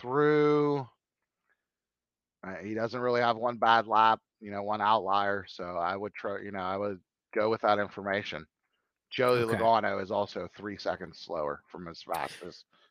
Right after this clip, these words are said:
Speaker 1: to his slowest.
Speaker 2: So then even with some of that, that stuff that you said with Cindric,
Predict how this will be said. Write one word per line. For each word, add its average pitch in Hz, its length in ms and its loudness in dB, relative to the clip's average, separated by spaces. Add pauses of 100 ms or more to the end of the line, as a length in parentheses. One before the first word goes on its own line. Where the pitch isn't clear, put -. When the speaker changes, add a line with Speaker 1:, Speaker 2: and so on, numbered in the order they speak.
Speaker 1:
to 90 120 -12
his 80 100 -12
slowest. - 560 -8 (520)
Speaker 2:
So 170 180 6
then 190 180 8
even 220 280 2
with 143 140 6
some 156 160 4
of 147 60 4
that, 135 240 4 (120)
that 131 220 -2
stuff 151 260 2
that 127 100 6
you 117 80 4
said 113 300 2
with 113 140 0
Cindric, 123 460 2